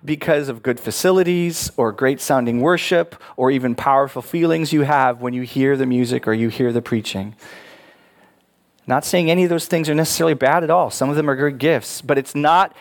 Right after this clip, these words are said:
your sense of social morality, of churches that line up with your more conservative values that should keep you in a church. It shouldn't be because you're excited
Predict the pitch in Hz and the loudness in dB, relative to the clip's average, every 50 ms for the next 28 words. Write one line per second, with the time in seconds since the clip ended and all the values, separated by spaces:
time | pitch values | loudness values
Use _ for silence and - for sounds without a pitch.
0 | - - 156 175 190 - - - 180 156 147 151 151 - - - - 151 135 123 | -16 -8 -4 -4 -4 -2 -2 0 2 2 2 0 -4 -12 -10 -4 0 2 2 2
1 | 117 113 - - - - - - - - - - 139 147 156 - - 185 180 170 | 0 -2 -8 -18 -20 -20 -20 -16 -14 -8 -2 0 2 2 0 0 -2 0 0 2
2 | 160 156 147 147 151 147 147 143 151 160 165 160 _ _ _ _ _ _ _ _ | 2 4 4 2 2 2 0 -4 -6 -8 -8 -12 _ _ _ _ _ _ _ _
3 | _ _ - - 131 127 - - - 160 151 143 - - 156 143 113 139 135 135 | _ _ -4 -4 -4 -4 -4 -4 0 0 0 0 -2 -6 -4 -2 0 0 0 2
4 | 135 127 135 143 143 143 139 - - 127 - - 120 127 139 135 139 139 143 139 | 2 2 2 2 2 0 0 -2 -6 -10 -8 -4 -2 0 2 2 2 0 0 -4
5 | - - - 131 135 135 135 - 139 127 - - 135 135 131 139 139 131 120 127 | -8 -8 -2 0 0 0 0 -2 -4 -4 -2 0 0 0 0 0 -2 0 0 0
6 | 123 123 127 127 127 131 127 123 - - 120 117 - - - - 123 123 - - | 2 2 0 -2 -4 -8 -10 -10 -6 -4 -4 -4 -4 -6 -4 -4 -4 -4 -4 -4
7 | - 131 120 123 - 127 123 120 117 117 107 - - 104 98 107 - - - - | -2 -2 -2 -2 -2 0 0 0 0 -2 -4 -4 -6 -6 -6 -6 -8 -12 -14 -14
8 | - _ - - 127 - - - - 151 147 156 143 160 160 151 151 143 - - | -14 _ -6 -6 -4 -2 -2 0 0 0 0 0 0 0 0 0 0 -2 0 -2
9 | 147 143 135 139 139 135 135 - - - 147 139 139 135 131 127 127 | -2 -2 0 -2 -2 -2 -2 -4 -2 0 2 2 2 0 -2 -6 -8